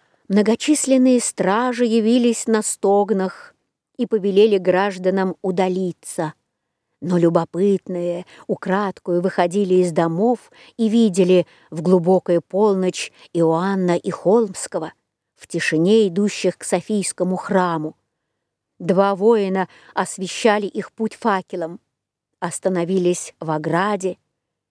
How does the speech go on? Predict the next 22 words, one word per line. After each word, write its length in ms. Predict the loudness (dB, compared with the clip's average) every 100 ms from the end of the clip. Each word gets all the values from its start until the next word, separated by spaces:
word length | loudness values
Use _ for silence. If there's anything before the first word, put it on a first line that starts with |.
| _ _ _ _
и 120 | -8
великий 500 | -2 2 2 2 -6
князь 680 | -4 -2 0 -2 -6 -12 -16 _ _ _ _ _
наклонился 760 | -6 -2 0 0 2 0 0 0
на 120 | 2
могилу 440 | 2 0 2 4 4
юного 480 | 2 2 2 2
Мирослава. 840 | 2 0 -2 -2 0 2 0 -4 -10 _ _ _ _ _ _ _ _ _ _ _ _ _
Казалось, 580 | -4 0 2 2 0 -2
что 340 | -10 -2 2
он 220 | 4 2 -2 -10 -10
изъявлял 640 | -4 -2 2 4 4 2 0
горесть 800 | -2 4 4 2 -6 -12 -20 -20 -20 -4
и 120 | 0
с 40 | 0
жаром 600 | 0 0 0 0 -2 -2
упрекал 540 | -6 -4 -6 -2 -2 -2
Холмского 840 | 0 2 2 0 -8 0 0 0 -4 _
смертью 720 | _ 0 2 2 0 -2 0 0
сего 340 | 0 2 2
храброго 720 | 0 -2 -2 -2 -2 -2 -2 -2
витязя. 640 | -2 -4 -4 -8 -8 -12